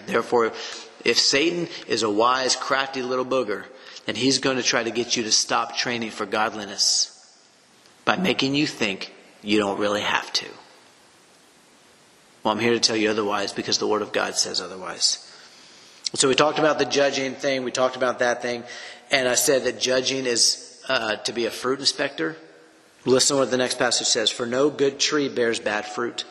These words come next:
nor again does a bad tree bear good fruit. For each tree is known by its own fruit. For figs are not gathered from thorn bushes, nor grapes picked from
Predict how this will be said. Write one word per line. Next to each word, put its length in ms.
nor 300
again 320
does 140
a 60
bad 340
tree 340
bear 260
good 220
fruit. 380
For 180
each 300
tree 420
is 160
known 680
by 200
its 160
own 300
fruit. 520
For 140
figs 340
are 80
not 200
gathered 400
from 180
thorn 300
bushes, 360
nor 180
grapes 420
picked 280
from 260